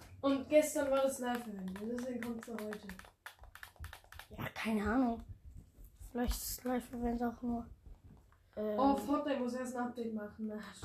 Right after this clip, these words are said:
Speaker 1: scheiße.
Speaker 2: Tja, warum muss Fortnite bei dir ein Update machen und bei mi-, mir nicht?
Speaker 1: Das ist noch ein altes Update, ich hab's halt nie
Speaker 2: Hm.
Speaker 1: gemacht.
Speaker 2: Also das Update, wo jetzt gerade ist, wo ich spiele.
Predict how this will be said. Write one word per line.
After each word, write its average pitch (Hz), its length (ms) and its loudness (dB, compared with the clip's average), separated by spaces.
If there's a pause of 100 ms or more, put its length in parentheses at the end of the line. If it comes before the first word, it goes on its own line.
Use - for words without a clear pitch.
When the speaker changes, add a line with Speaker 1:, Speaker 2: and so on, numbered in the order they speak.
Speaker 1:
scheiße. 208 300 -8 (540)
Speaker 2:
Tja, - 200 -10
warum 254 180 4
muss 269 160 4
Fortnite 277 440 4
bei 262 120 6
dir 294 160 6
ein 294 60 10
Update 254 480 2 (420)
machen 262 300 -4
und 240 120 -2
bei 247 120 -2
mi-, 254 320 2
mir 254 200 0
nicht? 196 240 -6 (480)
Speaker 1:
Das 247 140 -4
ist 247 80 2
noch 277 140 6
ein 262 80 0
altes 262 360 4
Update, 226 340 -2
ich 226 140 -4
hab's 240 160 -8
halt 233 140 -4
nie 240 80 -2 (120)
Speaker 2:
Hm. 233 60 -2
Speaker 1:
gemacht. 240 280 -2 (1700)
Speaker 2:
Also 262 180 6
das 302 300 6
Update, 269 460 8
wo 262 120 6
jetzt 262 420 8
gerade 233 300 2
ist, 214 160 2
wo 214 140 4
ich 214 100 -4
spiele. 226 360 2